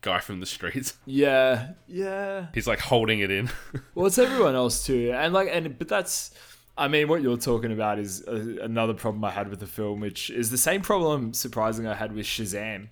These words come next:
Speaker 2: which is that <laughs> the transformation, there's not enough connective tissue between the two that makes you think it's the same person. They're just so very different that you,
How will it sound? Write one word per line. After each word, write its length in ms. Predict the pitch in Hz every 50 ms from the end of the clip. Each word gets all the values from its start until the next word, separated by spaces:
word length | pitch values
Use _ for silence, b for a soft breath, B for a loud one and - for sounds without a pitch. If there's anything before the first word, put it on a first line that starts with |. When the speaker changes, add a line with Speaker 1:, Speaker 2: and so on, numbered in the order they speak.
| b b b b b b b
Speaker 2:
which 240 | b - 117 117 -
is 240 | 123 123 120 113 104
that 480 | 107 113 117 - 131 123 - - - - -
<laughs> 100 | - 170
the 80 | 147
transformation, 1160 | 139 - - 147 143 156 175 175 175 - 185 156 127 110 101 107 110 107 - 110 104 101 101 - B B B B B B B
there's 220 | - 135 131 123 123
not 260 | 135 135 135 151 156
enough 280 | 160 156 156 147 -
connective 480 | - - 143 131 113 113 - 127 117 117
tissue 360 | - - 107 98 - - 113
between 380 | 104 113 104 - - 113 107 107
the 80 | 104
two 320 | 90 - - 104 104 104 104
that 100 | 113 90
makes 240 | 107 107 101 - -
you 60 | 104
think 260 | - - 107 104 -
it's 140 | 107 - -
the 100 | - 110
same 280 | - - 104 95 95 92
person. 520 | 92 104 104 107 104 - - 104 95 101
They're 140 | 110 110 110
just 440 | 117 117 131 123 - - - - -
so 360 | - 151 147 147 143 139 123 117
very 400 | 117 - 117 123 123 120 113 107
different 460 | 107 123 120 120 - 110 107 104 104
that 160 | 113 107 95
you, 380 | 104 113 113 113 113 113 113